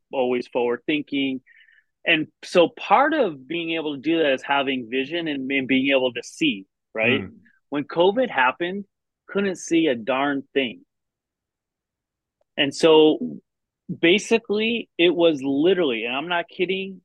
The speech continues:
Speaker 1: day to day, right?
Speaker 2: Survivor,
Speaker 1: What
Speaker 2: surviving.
Speaker 1: I wake up,
Speaker 2: Yeah.
Speaker 1: what, how do I just get through the day? What do we need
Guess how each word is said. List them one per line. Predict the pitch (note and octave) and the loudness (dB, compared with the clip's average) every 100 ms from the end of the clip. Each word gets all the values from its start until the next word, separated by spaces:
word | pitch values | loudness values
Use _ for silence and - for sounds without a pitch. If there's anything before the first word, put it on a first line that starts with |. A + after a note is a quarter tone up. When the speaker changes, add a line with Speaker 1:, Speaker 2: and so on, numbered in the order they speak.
| _ B2+ | _ -8
Speaker 1:
day | A#2 D3 C#3 | 2 2 4
to | B2+ | 2
day, | A#2 G2 - _ _ _ _ _ _ - | 0 -4 -12 _ _ _ _ _ _ -6
right? | B2 B2+ - | -2 -2 -4
Speaker 2:
Survivor, | - A#2+ A2+ A#2 G#2+ F#2+ | -4 0 4 4 2 -6
Speaker 1:
What | - | -12
Speaker 2:
surviving. | - A#2 G#2+ G#2 F3+ | -10 -6 0 2 4
Speaker 1:
I | G#3+ | 2
wake | A#3 A#3 | 0 -2
up, | A#3+ B3+ | -6 -6
Speaker 2:
Yeah. | A#3 _ - C#4 | -10 _ -20 -14
Speaker 1:
what, | D3 G3+ G#3+ F#3 E3 D3 | -6 -4 -4 -10 -12 -8
how | E3+ F3 | -2 0
do | F#3 | 0
I | G3 | -2
just | F3+ F#3 - | -2 -6 -2
get | E3+ D#3+ - | -2 -2 -4
through | D#3 D#3+ | -2 -2
the | C#3+ C3+ | -2 -4
day? | A#2+ C3 E3 | -2 0 0
What | D3 B2+ E3 | -2 0 0
do | G#3 | 0
we | A3+ | -4
need | F#3+ E3+ F3 | -6 -8 -8